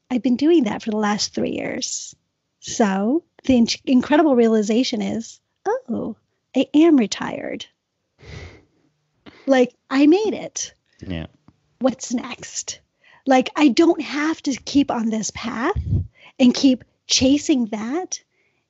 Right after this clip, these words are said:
Speaker 1: Now it's, what's the next adventure for the second part of, second half of my life?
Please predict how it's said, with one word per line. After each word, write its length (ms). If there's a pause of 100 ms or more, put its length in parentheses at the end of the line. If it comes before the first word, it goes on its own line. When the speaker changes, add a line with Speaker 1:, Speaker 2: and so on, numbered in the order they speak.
(180)
Speaker 1:
Now 520
it's, 320 (160)
what's 300
the 120
next 560
adventure 580
for 160
the 140
second 480
part 200
of, 180
second 320
half 240
of 60
my 120
life? 600